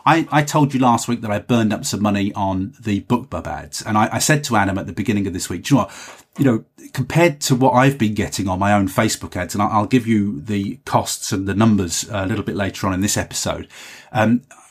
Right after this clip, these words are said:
I, I just said to him, "Do you know what? These, I'm not really happy with the BookBub ads. I'm, I want, n-, now I've got access to Facebook again." I, I love Facebook. A-, as much as I'm very wary of them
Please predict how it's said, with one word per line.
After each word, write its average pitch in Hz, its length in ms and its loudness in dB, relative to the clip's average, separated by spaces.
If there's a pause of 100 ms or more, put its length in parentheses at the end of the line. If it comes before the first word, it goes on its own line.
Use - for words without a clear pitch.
I, 127 240 0
I 127 40 6
just 139 180 2
said 127 140 0
to - 80 -2
him, 113 80 -2
"Do - 60 -8
you 143 60 4
know 131 40 6
what? - 80 -2
These, 127 200 0
I'm 127 180 4
not 147 220 4
really 107 200 -4
happy 123 240 -4
with 101 100 -2
the 92 60 -8
BookBub 85 320 -12
ads. 85 240 -8
I'm, 104 220 -6
I 110 80 -4
want, 120 260 2
n-, 127 240 2
now 143 160 8
I've 147 160 4
got 131 140 2
access 117 380 -4
to 110 60 -8
Facebook 120 480 0
again." 80 380 -12 (680)
I, 104 140 2 (400)
I 120 100 -4
love 147 180 4
Facebook. - 540 -8
A-, 123 240 -6
as 107 140 -8
much 147 260 -2
as 117 80 -4
I'm 104 200 -2
very 127 340 4
wary 107 540 2 (240)
of 98 180 -4
them 82 260 -8